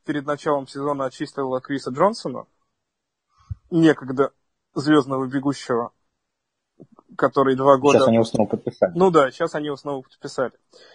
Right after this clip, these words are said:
Speaker 1: И, в общем, ситуация перед началом сезона была такова, что, по сути, никакой замены в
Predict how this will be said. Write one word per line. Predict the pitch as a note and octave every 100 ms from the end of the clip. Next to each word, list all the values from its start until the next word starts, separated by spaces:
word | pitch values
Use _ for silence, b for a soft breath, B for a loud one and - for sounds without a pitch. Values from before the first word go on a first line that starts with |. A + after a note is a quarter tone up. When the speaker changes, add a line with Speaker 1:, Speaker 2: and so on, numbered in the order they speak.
| b -
Speaker 1:
И, |
в | C3+
общем, | D#3+ - D#3+ C#3
ситуация | - C#3+ E3+ F#3+ F#3+ - E3+ D#3 D3 B2 -
перед | C#3
началом | C#3+ - E3 C#3+
сезона | C#3+ D#3 C#3+
была | C#3+ C#3+
такова, | C3 - C#3 F#3
что, | - D3
по | -
сути, | C3 F#3 -
никакой | C3 B2+ C3 - C#3+
замены | C#3 C#3 G3+ B3 D#3+
в | C3+ C#3